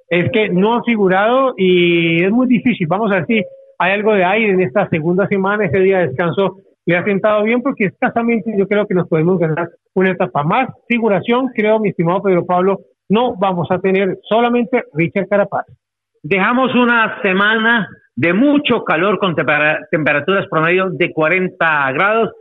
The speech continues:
Speaker 2: y entramos ya en otra semana, que es la parte de Galicia, con temperaturas promedio de veintisiete, veintiocho grados.
Speaker 1: Perfecto, ha bajado la temperatura, incluso aquí la gente está utilizando el jersey y hoy se corre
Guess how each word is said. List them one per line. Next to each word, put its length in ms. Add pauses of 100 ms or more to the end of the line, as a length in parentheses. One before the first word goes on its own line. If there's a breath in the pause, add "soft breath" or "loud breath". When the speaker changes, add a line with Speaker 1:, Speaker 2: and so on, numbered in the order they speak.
(180)
Speaker 2:
y 80
entramos 680
ya 380 (300 loud breath)
en 180
otra 480 (180)
semana, 720 (240)
que 80
es 60
la 100
parte 300
de 100
Galicia, 500
con 160
temperaturas 600 (180)
promedio 640 (180)
de 120
veintisiete, 640
veintiocho 540
grados. 280 (360)
Speaker 1:
Perfecto, 400
ha 180
bajado 240
la 120
temperatura, 500
incluso 280
aquí 300 (340)
la 120
gente 260
está 180
utilizando 460
el 60
jersey 360 (300)
y 120
hoy 280
se 140
corre 360